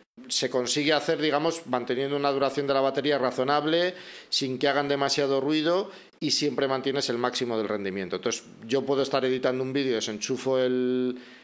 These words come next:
el portátil de la red eléctrica y no noto nada.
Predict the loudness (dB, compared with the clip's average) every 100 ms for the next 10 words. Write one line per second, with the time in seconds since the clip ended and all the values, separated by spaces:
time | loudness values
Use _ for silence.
0 | _ -4 -2 0 0 0 0 0 0 2
1 | 2 2 0 0 0 -2 0 0 0 -4
2 | -2 -2 -2 -2 -2 -4